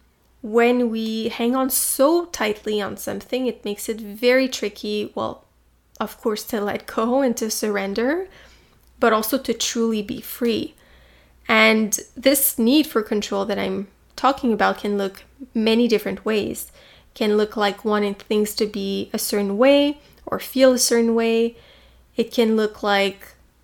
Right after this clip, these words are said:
struggling to delegate in your business because you think, "It's gonna get done faster if I do it," or, "It's gonna be better if I do it."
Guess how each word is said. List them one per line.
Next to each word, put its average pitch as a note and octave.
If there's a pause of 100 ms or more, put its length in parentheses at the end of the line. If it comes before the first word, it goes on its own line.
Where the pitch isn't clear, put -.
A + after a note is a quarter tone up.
(100)
struggling G3+
to G#3
delegate G#3
in B3+
your B3
business A3
because G3
you G#3
think, G#3 (580)
"It's -
gonna A3
get G3+
done F#3+
faster A#3
if A#3
I A3+
do A3+
it," A3
or, G#3
"It's G#3+
gonna G3+ (100)
be G3+
better B3+
if B3+
I A3
do G#3
it." G3+